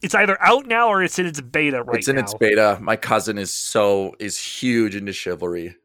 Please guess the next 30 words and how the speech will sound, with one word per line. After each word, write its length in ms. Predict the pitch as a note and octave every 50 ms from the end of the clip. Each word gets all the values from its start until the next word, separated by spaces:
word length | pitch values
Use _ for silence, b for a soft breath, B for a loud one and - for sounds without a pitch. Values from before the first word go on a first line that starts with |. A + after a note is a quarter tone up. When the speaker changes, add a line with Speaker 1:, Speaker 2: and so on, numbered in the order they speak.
| _ - -
Speaker 2:
Um, 440 | G2 F#2+ F#2 F2+ F2 E2+ E2+ E2 _ _ _ _ _ _ -
and 260 | G2+ G#2 G#2 G2+ G2+
it's 220 | F#2+ A#2 B2 - -
fun. 340 | - C#3 D3+ D3 A2+ F#2+ F2+
It's 200 | F2 E2+ - -
like 160 | C3 A#2+ -
C 240 | - - D3 C3+ B2+
S:G 260 | A2+ - - - A#2+
O, 220 | A#2+ A#2+ A2+ G2
but 100 | F#2 G2
with, 340 | F#2 F#2+ F#2 - - - -
like, 220 | F#2+ E2+ - -
knights. 500 | F2 F2+ G2 G#2 F2+ E2+ - - - - _ B B B B A2 -
Speaker 1:
And 140 | C#3+ D3+ C3+
pretty, 380 | - F#3 G3 G3 E3+ C#3+ B2+ - _ - -
it's, 160 | D3 C3 -
like, 160 | F3+ F#3 F3
also, 240 | F3 F3+ F#3 - G#3+
like, 180 | D#3+ C3+ - - - - -
really, 380 | C#3 C3+ D3 D3+ D3+ C#3 B2+ - - - - - -
uh, 360 | C#3 C3+ B2 A#2+ A#2 A#2 A2
hilariously 640 | A#2+ C3 B2+ C3 C#3 C#3 C3 A#2 - - C3 A#2+
gory, 380 | A2+ B2 A#2 A2+ A2 G#2 G2 G2
I 60 | G2+
believe. 480 | G#2+ G#2+ G2 G2 G#2 G#2 - - - -
Speaker 2:
It 120 | C3+ C3+
is, 180 | C3+ C3 C3 -
yeah, 220 | B2 B2+ A#2 G#2+ - -
yeah. 160 | - A#2 A2 - -
It, 400 | - A#2+ A#2 - - - A2 -